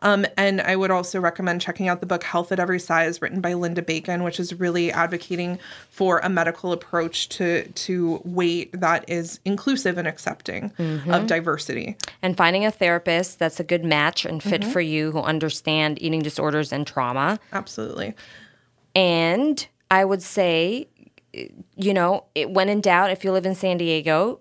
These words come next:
Speaker 2: call the Access Line for
Speaker 1: Absolutely.
Speaker 2: local resources. Um, and in San Diego, that number is eight eight eight, seven two four, seven two four zero. Um, what else?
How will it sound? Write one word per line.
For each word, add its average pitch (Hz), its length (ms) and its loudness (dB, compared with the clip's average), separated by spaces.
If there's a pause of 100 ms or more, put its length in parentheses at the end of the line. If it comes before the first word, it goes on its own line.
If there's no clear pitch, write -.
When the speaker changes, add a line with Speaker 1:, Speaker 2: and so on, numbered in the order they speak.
(120)
Speaker 2:
call 185 420 2
the 196 200 0
Access 165 400 0
Line 151 380 -2 (360)
for 196 320 4
Speaker 1:
Absolutely. 175 200 2
Speaker 2:
local 190 640 2
resources. 180 880 -2 (520)
Um, 165 300 4
and 165 180 0
in 165 80 2
San 175 240 0
Diego, 165 320 2
that 160 180 0
number 165 240 0
is 156 200 -2
eight 170 180 2
eight 190 160 2
eight, 165 260 0
seven 170 320 0
two 196 200 -2
four, 160 320 0
seven 170 340 -2
two 175 180 -2
four 165 240 0
zero. 147 500 0 (680)
Um, 165 420 0
what 170 140 2
else? - 460 -2